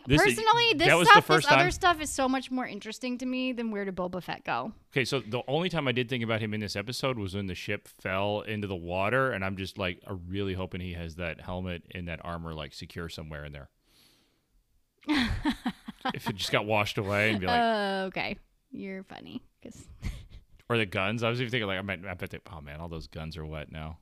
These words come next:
Speaker 2: I don't
Speaker 1: If
Speaker 2: think
Speaker 1: they're
Speaker 2: that's
Speaker 1: still,
Speaker 2: how it
Speaker 1: if they're
Speaker 2: works.
Speaker 1: still even in there.
Speaker 2: Yeah,
Speaker 1: Like,
Speaker 2: but
Speaker 1: you
Speaker 2: what are,
Speaker 1: can
Speaker 2: what,
Speaker 1: fly
Speaker 2: what's
Speaker 1: in the
Speaker 2: with all the fishnets? Is he, hopefully he goes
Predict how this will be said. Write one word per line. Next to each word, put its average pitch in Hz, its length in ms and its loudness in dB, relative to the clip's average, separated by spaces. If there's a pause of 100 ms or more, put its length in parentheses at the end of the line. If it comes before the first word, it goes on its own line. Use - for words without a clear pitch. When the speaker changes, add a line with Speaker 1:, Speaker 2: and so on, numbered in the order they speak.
(840)
Speaker 2:
I 254 60 -2
don't 254 80 4
Speaker 1:
If 139 60 8
Speaker 2:
think 226 60 2
Speaker 1:
they're 147 80 6
Speaker 2:
that's 220 120 4
Speaker 1:
still, 143 120 6
Speaker 2:
how 202 200 8
it 190 80 0
Speaker 1:
if 143 60 -2
they're 202 120 2
Speaker 2:
works. 104 80 -2
Speaker 1:
still 127 240 0
even 107 220 -2
in 98 140 -6
there. 95 300 -6
Speaker 2:
Yeah, 269 160 2
Speaker 1:
Like, - 100 -2
Speaker 2:
but 277 80 4
Speaker 1:
you 277 60 0
Speaker 2:
what 294 140 6
are, - 40 6
Speaker 1:
can 269 120 0
Speaker 2:
what, 320 140 6
Speaker 1:
fly - 160 4
Speaker 2:
what's - 120 2
Speaker 1:
in 349 60 0
the 370 60 2
Speaker 2:
with 381 120 0
all 320 240 6
the 277 300 0 (280)
fishnets? 233 580 -2
Is 240 140 -4
he, 427 200 6
hopefully 403 560 4
he 349 140 6
goes 262 460 6